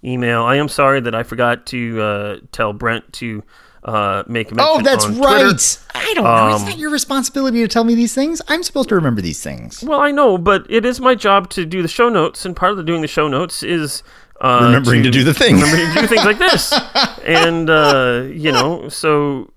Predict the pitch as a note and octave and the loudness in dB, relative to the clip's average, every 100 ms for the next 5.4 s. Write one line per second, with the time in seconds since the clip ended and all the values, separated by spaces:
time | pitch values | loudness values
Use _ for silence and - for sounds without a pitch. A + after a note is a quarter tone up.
0 | _ _ _ - C#3+ A#2 B2 D3 C#3 C3+ | _ _ _ -12 -6 -4 -2 -2 -4 -6
1 | - A#2+ C#3 C3+ C3+ D#3 - A3+ G#3 A3 | -10 -8 -6 -8 -6 -6 -4 -4 0 0
2 | D3+ D3 D3 C#3+ - D3+ C3+ B2+ C3+ - | 2 2 2 0 -2 -4 -2 0 -2 -4
3 | C3+ B2+ B2 A#2+ A#2 C#3 A#2 - - D#3+ | -6 -4 -4 -6 -6 -2 -2 -4 -16 -12
4 | A#2+ G#2+ A2+ B2 C3+ B2 A#2+ - C3 - | -10 -8 -10 -6 -4 -4 -4 -2 -2 -2
5 | A#2 - A2+ | -10 -8 -10